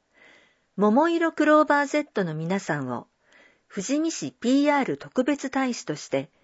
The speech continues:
引き続き一年間委嘱しました。昨年は、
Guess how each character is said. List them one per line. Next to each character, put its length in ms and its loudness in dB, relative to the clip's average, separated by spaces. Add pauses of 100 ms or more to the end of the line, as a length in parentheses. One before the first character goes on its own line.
(280)
引 240 -2
き 140 -6
続 160 -4
き 300 -8
一 280 -6
年 240 0
間 360 -6
委 60 -14
嘱 280 -4
し 160 -8
ま 100 -4
し 140 -12
た。 180 -8 (1200)
昨 320 -4
年 260 2
は、 220 -2